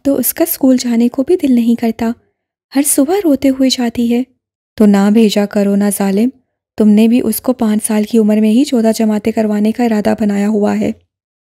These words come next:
उसकी हम उम्र लड़कियां उससे अगली क्लास में हैं। ये अभी तक केजी में बैठी हुई है, ऊपर से इसके वालिद भी उसको रोता हुआ नहीं देख सकते।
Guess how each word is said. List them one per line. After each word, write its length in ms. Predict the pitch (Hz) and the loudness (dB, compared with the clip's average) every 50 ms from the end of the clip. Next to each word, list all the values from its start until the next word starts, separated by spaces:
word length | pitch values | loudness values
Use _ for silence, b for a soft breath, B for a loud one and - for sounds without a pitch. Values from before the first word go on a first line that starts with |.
| - | -2
उसकी 320 | 269 269 - - - 349 381 | -2 -2 -2 -2 -2 -2 -2
हम 240 | - 320 277 262 262 | 2 2 2 2 2
उम्र 180 | 262 277 277 | 2 2 0
लड़कियां 480 | 277 269 262 247 254 - - 285 349 403 | 0 0 0 -2 -4 -2 -2 0 0 0
उससे 260 | 403 381 - - 381 | -2 -4 -4 -2 -2
अगली 220 | 320 277 - 277 277 | -2 -2 -2 -4 -2
क्लास 380 | - 277 247 247 240 - - 262 | -2 -2 -4 -4 -4 -4 0 0
में 80 | 247 | 2
हैं। 180 | 240 247 247 262 _ _ _ _ _ _ _ _ _ _ _ _ _ _ - | 2 2 0 -2 _ _ _ _ _ _ _ _ _ _ _ _ _ _ -4
ये 120 | 262 294 | -4 -2
अभी 280 | - 240 233 - 269 277 | -2 -2 -2 0 -2 -2
तक 240 | 277 - 330 370 - | 0 0 -2 -2 -2
केजी 340 | - 277 262 247 - 285 285 | 0 0 0 0 2 2 2
में 120 | 302 302 | 2 2
बैठी 280 | 294 302 285 294 302 302 | 2 0 -2 -2 -4 -2
हुई 200 | 302 302 302 294 | 0 0 0 0
है, 220 | 294 311 370 - _ _ _ _ _ _ _ - - | 0 -2 -4 -6 _ _ _ _ _ _ _ -4 -2
ऊपर 260 | 269 262 - 277 269 | -2 -2 0 -2 -2
से 240 | 269 - - 349 381 | -2 -2 -2 -2 -2
इसके 280 | 339 - - - - 277 | 0 -2 -4 -4 -4 -4
वालिद 340 | 269 262 247 240 247 277 277 - | -2 -2 -4 -2 -2 -2 -2 0
भी 80 | - 349 | 0 0
उसको 340 | 427 - 269 - - - 311 | 0 0 -2 -4 -4 -2 -2
रोता 280 | 277 262 247 247 285 277 | 0 0 -2 -2 -4 -6
हुआ 220 | 285 285 294 294 | -4 -2 -2 0
नहीं 220 | 294 294 285 294 | 2 2 2 2
देख 200 | 285 294 294 285 | 2 0 -2 -4
सकते। 380 | - - 285 - - - 330 381 | -4 -8 -10 -8 -4 -6 -6 -6